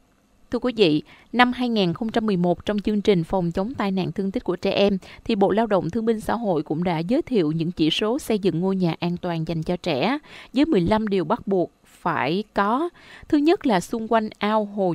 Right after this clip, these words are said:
chứa nước, hố vôi, cống thoát nước trong khu vực nhà ở phải có hàng rào chắc chắn đảm bảo an toàn cho trẻ em. Giếng bể nước, chum vại nước ăn phải có nắp đậy chắc chắn an toàn.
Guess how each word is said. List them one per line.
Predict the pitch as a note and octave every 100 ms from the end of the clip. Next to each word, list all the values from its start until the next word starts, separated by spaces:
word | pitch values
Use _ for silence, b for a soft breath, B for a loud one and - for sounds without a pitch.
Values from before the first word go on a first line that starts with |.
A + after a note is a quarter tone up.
| -
chứa | A3
nước, | B3 C#4 F4 -
hố | A#3+ B3+
vôi, | A3+ A3 G#3+ -
cống | G#3+ A#3
thoát | C#4+ D4 C#4
nước | C#4+ E4 -
trong | G#3 G3
khu | G3+
vực | F3 -
nhà | F3+
ở | - D3 F3 - B B
phải | - F3
có | -
hàng | D4 A#3+ F#3
rào | F#3 E3
chắc | - C#4+ -
chắn | A3 C4
đảm | D#4 D#3+
bảo | F#3+ -
an | G3
toàn | F#3 F#3 D#3+
cho | F#3
trẻ | -
em. | - G3+ F#3+ B B B B b b b b
Giếng | G3+ A#3+ C#4+ G4
bể | G3+ D#3+
nước, | G#3+ C#4 G#4 _ -
chum | B3 A#3+
vại | A3 F3+ D3+
nước | F3 B3+
ăn | - A3+ A3
phải | - D#3+
có | - G#3+
nắp | C#4 E4+
đậy | G#3 E3
chắc | C#3+ A#3+ -
chắn | G#3 A3
an | - G3+
toàn. | G3 F#3+ F3+